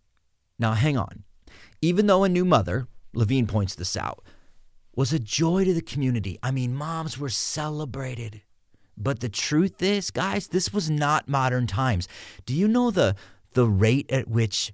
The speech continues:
women who gave birth back in this ancient Israelite time would die?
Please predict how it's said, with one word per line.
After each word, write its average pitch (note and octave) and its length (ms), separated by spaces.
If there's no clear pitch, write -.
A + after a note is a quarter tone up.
women B2+ 320
who B2+ 160
gave G#2+ 240
birth G#2+ 360
back B2+ 320
in B2 200
this B2+ 280
ancient C3 360
Israelite A#2+ 480
time A#2+ 260
would G2+ 220
die? G2 460